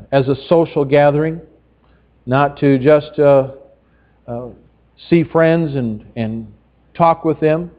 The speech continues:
But Lord, we pray that as we're here today, we'll be reminded again and again of the truth of Your word and the importance of living for You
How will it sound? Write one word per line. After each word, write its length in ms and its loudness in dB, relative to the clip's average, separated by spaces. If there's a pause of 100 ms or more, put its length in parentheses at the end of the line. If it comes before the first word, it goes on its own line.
(960)
But 80 -2
Lord, 260 4
we 180 -2
pray 400 2
that 360 -8 (1160)
as 120 -8
we're 160 2
here 260 4
today, 500 2
we'll 160 -4
be 120 -2
reminded 600 2
again 340 0
and 100 -2
again 400 0
of 160 -4 (760)
the 100 -6
truth 380 2
of 140 -4
Your 160 4
word 440 2
and 140 -4
the 80 -2
importance 640 0
of 280 2 (1000)
living 520 2
for 160 0
You 440 0